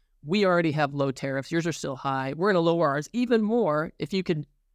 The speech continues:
do yours a little bit more too." I mean, we should just go say and demand and say, "You need to open your markets. If you're going to benefit from our market in a disproportionate way, you need to open yours, period."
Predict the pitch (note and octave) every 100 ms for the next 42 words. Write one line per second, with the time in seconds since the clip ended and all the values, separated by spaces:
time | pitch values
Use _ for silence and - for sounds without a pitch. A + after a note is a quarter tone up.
0 | D#3+ D#3+ E3 F3 B2+ C3 B2 B2+ C3+ B2+
1 | - - - C3+ C#3+ D#3+ - F#3+ F3+ F3+
2 | D3+ D3 C3+ D3+ E3 - D#3+ F3+ E3 D#3+
3 | C#3+ F#3 - C3+ C#3 E3+ _ _ - D3
4 | E3 F3+ - C#3 D#3 E3 E3+ A#2+ B2+ -
5 | - - - _ _ _ - - E3 E3+
6 | D#3 D3+ - C3 E3 - - D3+ - D#3+
7 | D#3+ C3 D3 D#3+ - - C#3+ C#3 D3+ -
8 | - - F3+ G#3 C3 D3 C#3+ D3 D3 D3
9 | - F3 F#3+ - - F3+ - _ - B3
10 | C4+ - -